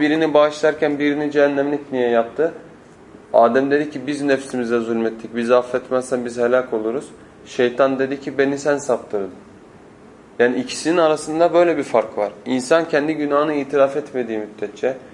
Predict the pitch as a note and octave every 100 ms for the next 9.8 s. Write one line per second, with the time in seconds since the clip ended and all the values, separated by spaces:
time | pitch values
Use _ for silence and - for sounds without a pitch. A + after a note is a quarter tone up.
0 | - - - - - C3+ F#3+ - - -
1 | - - - - - C3+ D#3+ - - -
2 | D3 D3+ F3+ - - A#2+ C3+ C3 C#3+ D#3+
3 | D3 C3+ - A#2 A#2 A#2+ A2 G#2 A2 A2
4 | D3 - - C3+ F3 - - - - C3
5 | E3+ E3+ F#3 F#3 F3+ - - - - D#3
6 | F#3+ - D#3 E3+ E3+ C3+ A2 A#2 A2 -
7 | G#2 G2 - F#2+ F2 - - - - -
8 | - - - - - - - A#2+ B2+ C#3
9 | D#3+ D#3+ C#3 C#3 C#3+ C#3+ B2+